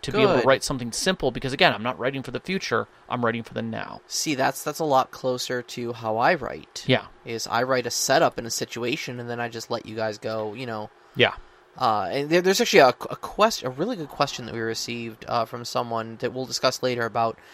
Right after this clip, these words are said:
Speaker 2: how to write
Speaker 1: Mm-hmm.
Speaker 2: a sequence of events and such like that. I
Speaker 1: Yeah.
Speaker 2: think it was Hulavu,
Speaker 1: Yeah.
Speaker 2: um, one of our Patreons.
Speaker 1: Yeah.
Speaker 2: Uh, uh, so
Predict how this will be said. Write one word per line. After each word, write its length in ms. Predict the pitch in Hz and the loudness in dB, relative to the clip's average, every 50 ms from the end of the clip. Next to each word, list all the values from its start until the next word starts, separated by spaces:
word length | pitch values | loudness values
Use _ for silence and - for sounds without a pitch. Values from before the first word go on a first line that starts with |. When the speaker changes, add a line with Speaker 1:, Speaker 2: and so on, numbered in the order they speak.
| - - - _ | -20 -20 -20 _
Speaker 2:
how 280 | - - - 151 147 139 | -6 0 4 4 6 6
to 100 | 135 131 | 4 -2
write 500 | 117 117 123 123 120 127 127 120 - - | -4 -2 0 2 2 2 0 -4 -6 -4
Speaker 1:
Mm-hmm. 260 | - 139 139 110 120 | -2 0 0 2 2
Speaker 2:
a 40 | 135 | 4
sequence 440 | 143 156 147 135 - - 131 123 127 | 4 4 2 0 -2 -6 -8 -6 -6
of 100 | 123 117 | -4 -2
events 400 | 113 113 120 123 120 120 117 - | -2 0 0 -2 -2 -4 -6 -10
and 140 | 123 117 - | -12 -10 -8
such 180 | - 110 - | -10 -8 -8
like 140 | - 107 - | -10 -12 -10
that. 300 | - 113 107 110 - - | -10 -12 -12 -12 -4 0
I 60 | 113 117 | 2 2
Speaker 1:
Yeah. 60 | 98 | 2
Speaker 2:
think 100 | 95 - | 2 -2
it 20 | |
was 120 | 82 - - | -10 -10 -8
Hulavu, 500 | 147 143 139 131 120 120 117 117 113 - - - | -6 -4 -4 -4 -4 -4 -4 -4 -4 -6 -4 0
Speaker 1:
Yeah. 160 | 135 127 - - - - - - - | 2 2 2 0 -8 -18 -10 -2 2
Speaker 2:
um, 360 | 139 135 120 117 110 123 123 | 4 4 4 4 2 -2 -4
one 140 | 131 139 131 | -4 -4 -2
of 60 | 113 | -2
our 80 | 110 110 | -2 -2
Patreons. 800 | - 147 135 - 139 131 117 110 104 101 - - - - - - - - | 0 -2 -2 -2 -2 -2 -2 -2 -4 -8 -10 -12 -12 -12 -14 -12 -6 -2
Speaker 1:
Yeah. 120 | - 98 | -2 -2
Speaker 2:
Uh, 760 | - 120 117 120 - - - - - - - - - - - 85 | -2 -2 -8 -10 -10 -10 -12 -14 -16 -16 -16 -14 -14 -12 -10 -10
uh, 40 | 98 123 - - | -10 -8 -6 -2
so 260 | - - 160 139 | 2 2 2 2